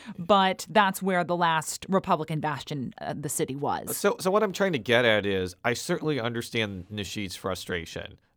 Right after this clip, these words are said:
Speaker 2: because I guess it is possible if it was a one-on-one matchup between Nasheed and Reed, maybe Nasheed would have won. But on the other hand, if a large group of voters don't,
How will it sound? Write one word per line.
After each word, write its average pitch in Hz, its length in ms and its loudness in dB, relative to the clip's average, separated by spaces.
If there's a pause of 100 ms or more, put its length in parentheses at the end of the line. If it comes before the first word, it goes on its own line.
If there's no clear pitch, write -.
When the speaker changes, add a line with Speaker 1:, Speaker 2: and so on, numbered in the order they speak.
Speaker 2:
because 123 220 -4
I 120 80 4
guess 135 340 2
it 120 100 -2
is 110 180 -4
possible 110 560 -2
if 98 100 -6
it 98 60 -6
was 98 100 -6
a 92 60 -4
one-on-one 104 580 -2
matchup 95 440 -2 (100)
between 95 320 -8
Nasheed 95 340 -8
and 90 160 -6
Reed, 92 480 -6
maybe 104 400 -4
Nasheed 92 380 -8
would 85 140 -6
have 78 100 -10
won. 85 400 -8 (380)
But 120 280 4 (420)
on 135 140 4
the 131 140 2
other 165 180 4
hand, 104 480 -2 (240)
if 127 380 2 (160)
a 117 160 4
large 120 560 2
group 123 340 -2
of 95 140 -2
voters 101 580 2 (160)
don't, 113 400 0